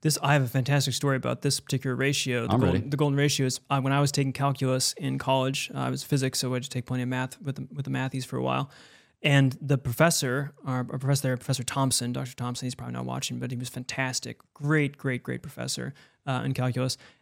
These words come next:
Speaker 1: And he was having a window put in the front of his house. Um, and the, uh, the, the architect said, "Well, what dimensions would you like?" And he's, and he said, "How much tolerance do I get? Like, how many digits do I get to the tolerance?" And he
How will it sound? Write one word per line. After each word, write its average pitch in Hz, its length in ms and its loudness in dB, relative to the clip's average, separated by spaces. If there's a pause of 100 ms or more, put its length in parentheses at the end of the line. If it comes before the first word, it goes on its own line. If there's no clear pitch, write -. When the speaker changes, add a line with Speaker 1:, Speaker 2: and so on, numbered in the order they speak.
(100)
Speaker 1:
And 143 260 4
he - 160 0
was 143 140 4
having 139 300 4
a 131 40 0
window 139 360 2
put 135 180 -2
in 127 80 -4
the 117 60 -4
front 127 180 -4
of 117 60 -6
his 120 140 -4
house. 120 400 -4 (500)
Um, 123 420 -2
and 127 280 0
the, 127 180 0
uh, 123 240 0
the, 123 240 -6
the 135 80 0
architect 127 340 -2
said, 139 140 -4
"Well, 127 360 0 (440)
what 131 160 -2
dimensions 123 360 -2
would 117 80 -8
you 127 80 -4
like?" 127 220 0
And - 60 -14
he's, - 260 -4
and 135 100 -2
he 147 120 2
said, 127 320 0 (400)
"How - 140 -2
much 135 180 0
tolerance 131 400 -2
do 123 120 -4
I 113 80 -4
get? 110 320 -6 (280)
Like, 131 140 -10
how 139 140 0
many 127 200 2
digits 131 320 -4
do 127 120 -2
I 127 60 -2
get 127 140 -4
to - 60 -18
the - 60 -18
tolerance?" 127 300 -4 (380)
And 131 240 4
he 123 100 2